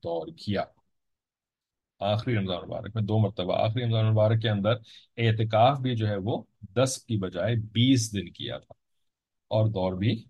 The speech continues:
दो मरतबा किया। सही बुखारी की रिवायत के मुताबिक सारी बातें लिखी हैं। फिर आप सल्लल्लाहु अलैहि वसल्लम को कुरान करीम की, के मानी की,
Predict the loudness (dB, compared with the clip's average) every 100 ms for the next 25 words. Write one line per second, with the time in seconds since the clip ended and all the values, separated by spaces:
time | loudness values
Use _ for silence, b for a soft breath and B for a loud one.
0 | -8 -2 0 0 -4 -10 -10 -10 -10 -10
1 | -12 _ _ _ _ _ _ _ _ _
2 | _ _ _ _ _ _ 2 4 6 4
3 | 0 0 -4 -8 -10 -10 -8 -4 -4 -6
4 | -10 -14 -12 -12 -12 -12 -10 -10 -10 -10
5 | -14 -18 -14 -14 -14 _ _ _ _ _
6 | _ _ _ _ 4 6 8 4 -4 _
7 | 6 8 8 4 0 2 4 2 0 -2
8 | -2 -2 -2 -4 -2 0 0 0 0 0
9 | 0 0 -2 -2 0 4 2 2 2 2
10 | 0 -6 _ 2 2 2 2 4 2 2
11 | -2